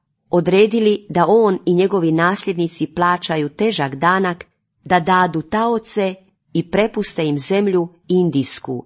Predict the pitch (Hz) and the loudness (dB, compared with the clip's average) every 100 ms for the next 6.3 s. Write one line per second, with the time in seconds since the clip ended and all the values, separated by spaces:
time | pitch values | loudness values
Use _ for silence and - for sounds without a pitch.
0 | _ 156 180 185 160 135 - - 147 151 | _ 0 2 2 0 -2 -4 -2 0 2
1 | 208 175 139 - - 135 123 _ _ _ | 0 0 -2 -4 -6 -8 -8 _ _ _
2 | 175 170 180 175 156 - 165 147 139 170 | 2 2 0 -2 -2 -2 -2 -2 -2 -2
3 | 220 233 214 185 170 190 180 185 170 170 | 0 -2 -4 -6 -4 -6 -2 -2 0 0
4 | 160 - _ _ - 151 - 175 190 170 | -4 -8 _ _ -2 -2 0 -2 0 -2
5 | - - 135 156 151 147 - 139 - 147 | -4 -8 -2 -2 -2 -6 -6 -8 -8 -2
6 | 147 139 135 | 0 0 -2